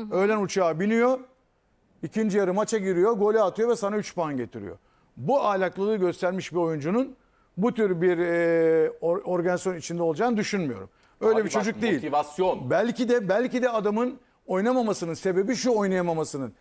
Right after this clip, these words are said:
Speaker 2: Kenardan top getirenler yok. Ona göre o bir oyun planı yok.
Speaker 3: Baktığın zaman yok.
Speaker 2: Şimdi eğer Fatih Terim'in birinci santrforu Muhammed Mustafa olacaksa Serkan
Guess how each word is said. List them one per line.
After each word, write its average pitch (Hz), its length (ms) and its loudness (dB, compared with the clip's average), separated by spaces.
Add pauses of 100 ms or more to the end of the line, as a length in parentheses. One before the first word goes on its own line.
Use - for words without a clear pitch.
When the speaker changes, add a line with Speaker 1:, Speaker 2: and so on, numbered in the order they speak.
(220)
Speaker 2:
Kenardan 185 480 0
top 240 240 -2
getirenler 175 540 -2
yok. 117 180 -8 (560)
Ona 196 240 2
göre 247 200 4
o 220 180 2
bir 226 80 2
oyun 226 280 2
planı 208 320 -2
yok. 139 140 -4
Speaker 3:
Baktığın 151 160 -6
zaman 151 240 0
yok. 208 80 -2
Speaker 2:
Şimdi 226 560 0
eğer 226 260 2
Fatih 208 340 -2
Terim'in 233 440 -2
birinci 220 280 0
santrforu 185 880 0 (800)
Muhammed 185 360 -2
Mustafa 196 360 -2
olacaksa 185 640 -2
Serkan 156 460 -2